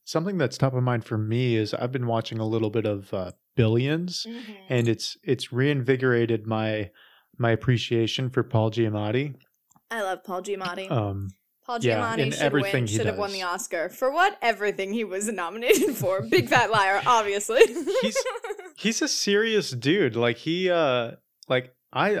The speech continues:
Speaker 1: I believe everything he tells me.
Speaker 2: Yep.
Speaker 1: Um,
Speaker 2: Yeah.
Speaker 1: as the character
Speaker 2: He's,
Speaker 1: he
Speaker 2: he's
Speaker 1: is.
Speaker 2: very
Speaker 1: But
Speaker 2: talented.
Speaker 1: it's a fascinating story, Billions, complicated. It's got all of the, it's raunchy.
Speaker 2: Mm-hmm.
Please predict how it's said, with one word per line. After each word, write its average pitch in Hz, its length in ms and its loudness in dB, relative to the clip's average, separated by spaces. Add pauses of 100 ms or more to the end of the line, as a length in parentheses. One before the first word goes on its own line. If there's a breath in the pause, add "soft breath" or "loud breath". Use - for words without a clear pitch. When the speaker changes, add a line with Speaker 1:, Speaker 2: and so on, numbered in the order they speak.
Speaker 1:
I 151 80 2
believe 147 360 -2
everything 190 540 -4
he 196 160 -8
tells 123 440 -6
me. - 260 -14
Speaker 2:
Yep. 247 140 -12 (300)
Speaker 1:
Um, 113 500 -2
Speaker 2:
Yeah. 196 240 -8
Speaker 1:
as 127 240 0
the 127 80 -4
character 123 400 -4
Speaker 2:
He's, 113 120 -2
Speaker 1:
he 117 140 -2
Speaker 2:
he's 107 140 -6
Speaker 1:
is. - 40 -8
Speaker 2:
very 208 120 -6
Speaker 1:
But 143 140 2
Speaker 2:
talented. 175 500 -14 (120)
Speaker 1:
it's 151 200 -2
a 120 200 2 (140)
fascinating 151 640 0
story, 117 400 0
Billions, 113 680 -2 (100)
complicated. 123 920 2 (100)
It's - 200 -2
got 117 420 0 (240)
all 131 300 4
of 117 180 -2
the, 117 380 2
it's 143 160 -2
raunchy. 139 580 2
Speaker 2:
Mm-hmm. 208 220 -10